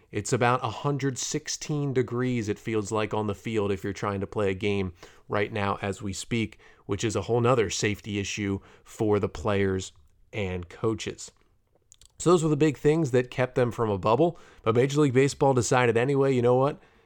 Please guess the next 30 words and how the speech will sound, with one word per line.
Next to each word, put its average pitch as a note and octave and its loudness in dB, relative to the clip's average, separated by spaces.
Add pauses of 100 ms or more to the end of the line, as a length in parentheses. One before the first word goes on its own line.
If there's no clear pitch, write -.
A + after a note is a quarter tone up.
(140)
It A2 0
looks B2+ -2
like B2+ 2
things B2+ -2
are, A#2 0
are A#2 0
fairly C3+ 0
safe B2+ -2
in B2 2
a G#2+ 0
bubble. B2+ 2 (240)
Uh, G#2 2
the A2+ 0
M B2 2
L A#2+ 6
S B2+ 0
has G#2+ -6
done A2 0
a G#2 0
great A2 0
job A#2 2
in G#2 0
its A2+ -4
bubble. A#2 2
They're A#2 4
into G#2+ 2
the G2+ 0
quarterfinals A#2 0
of G#2 0
its G2+ -2